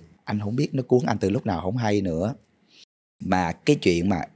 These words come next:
livestream này hồi xưa anh rất là ngại và anh rất là mắc cỡ luôn. Nhiều lúc thử bấm like rồi mà cứng họng không biết nói gì trên like hết. Đến khi mà mình phải làm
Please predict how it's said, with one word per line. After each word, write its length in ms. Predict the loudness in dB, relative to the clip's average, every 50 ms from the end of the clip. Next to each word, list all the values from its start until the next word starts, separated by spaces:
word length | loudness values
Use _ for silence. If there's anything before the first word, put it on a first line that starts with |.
| -6
livestream 560 | -2 0 2 2 2 0 2 4 4 4 4 4
này 200 | 2 0 -2 -2 -4
hồi 120 | -4 0
xưa 360 | 0 0 2 2 2 2 2 0
anh 160 | 0 -2 -2
rất 260 | 0 -2 -4 -2 0 -2
là 140 | -2 0
ngại 360 | -2 -4 -6 -8 -8 -8 -4 -2
và 80 | -2 -2
anh 260 | -2 -2 -2 -2 -2
rất 180 | -4 -4 -4 -2
là 40 | -4
mắc 180 | -4 -4 -4 0
cỡ 320 | -2 -2 0 0 0 2 4
luôn. 180 | 4 2 2 -2 -8 _ _ _ _ _ _ _ _ _ _ _ _ _ _ _ _ _ _ _ _ _ _ _ 0
Nhiều 220 | 2 4 4 4
lúc 120 | 2 0 0 0
thử 180 | 2 4 4
bấm 180 | 6 4 4 4
like 280 | 2 2 0 0 0
rồi 200 | 0 0 0 0
mà 120 | 0 -2 -4
cứng 260 | 0 0 2 2 2
họng 200 | 0 0 -4 -4
không 120 | -2 -2
biết 140 | -2 -2 -2
nói 200 | -2 0 2 4
gì 120 | 4 4 4
trên 140 | 2 0 2
like 220 | 2 2 2 2
hết. 220 | 2 2 0 0 -4 _ _ _ _ _ _ _ _ _ _ _ _ _ _ _ _ _ _ _ _ _ _ _ _ _ _ _ _ -4
Đến 240 | 0 2 2 2 0
khi 280 | 0 0 0 2 2 0
mà 340 | -2 -4 -4 -6 -6 -8 -8 -10 -12 -14 -18 _ _ _ -4 -2
mình 180 | -2 -2 -2
phải 200 | -4 -4 -2 0
làm 280 | 0 0 0 -2 -6